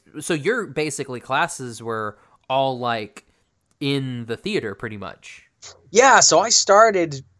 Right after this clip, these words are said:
Speaker 2: all theatrically, and the, the funny thing about that is that was a, that was a problem when I started to tr-, try to do film work, because th-, all this theatricality was like,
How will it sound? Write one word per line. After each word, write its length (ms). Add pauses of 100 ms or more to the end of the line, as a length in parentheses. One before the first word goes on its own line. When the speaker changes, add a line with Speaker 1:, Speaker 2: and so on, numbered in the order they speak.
(260)
Speaker 2:
all 220
theatrically, 1040
and 360 (600)
the, 280
the 100
funny 260
thing 180
about 220
that 180
is 180
that 200
was 160
a, 240
that 160
was 120
a 40
problem 800
when 220
I 320 (1040)
started 460 (240)
to 120
tr-, 100 (140)
try 220
to 80
do 160
film 300
work, 380
because 760 (760)
th-, 200
all 160
this 200
theatricality 960
was 320
like, 500